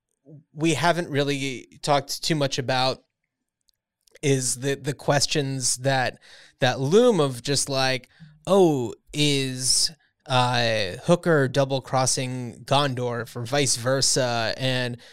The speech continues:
this person that, you know, Hooker, that, that works at the diner, you know, Hooker's getting her on his side, but maybe she's on the other side, you know, like, all of these things that come up. And I think that there's, uh, a lot that could be mined there of,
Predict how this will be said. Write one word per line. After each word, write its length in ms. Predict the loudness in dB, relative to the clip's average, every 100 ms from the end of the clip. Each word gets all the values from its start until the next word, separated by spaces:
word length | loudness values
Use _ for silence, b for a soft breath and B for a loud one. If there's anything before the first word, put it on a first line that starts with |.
| b
this 160 | -4 0
person 400 | 2 2 2 0
that, 320 | 0 -2 -4
you 160 | -6 -4
know, 180 | -2 -4
Hooker, 560 | 0 0 2 0 0
that, 240 | 0 0 2
that 100 | 2
works 200 | 2 0
at 60 |
the 60 | -2
diner, 720 | 2 2 4 2 0 -2 -4
you 220 | -6 -4
know, 460 | -2 0 -2 -4 -10 _ -10
Hooker's 340 | -6 -6 -4
getting 320 | -4 -4 -4
her 240 | -4 -4 -4
on 200 | -4 -2
his 180 | -2
side, 420 | 0 2 2 0 -4
but 160 | -10 -10 b b b b b _
maybe 300 | -12 -10 -6
she's 220 | -4 -2 0
on 100 | 6
the 100 | 6
other 160 | 6
side, 220 | 2 0 2
you 160 | 4
know, 120 | 6
like, 200 | 4 2
all 160 | 2 4
of 100 | 2
these 200 | 0 -2
things 320 | -2 -4 -4
that 180 | -4 -6
come 240 | -6 -4
up. 240 | 0 0 -2
And 180 | -6 -6
I 160 | -4 -4
think 240 | -4 -6
that 140 | -8 -4
there's, 440 | -2 -2 -2 -4 b b b b -2
uh, 520 | 2 2 0 -2 -6 -12 _
a 120 | 0
lot 240 | 2 2 0
that 160 | -4
could 100 | -2
be 120 | -4
mined 420 | -4 -2 -2 -2 -2
there 520 | -2 -2 -2 -2 -4
of, 500 | -4 -4 -4 -8 -14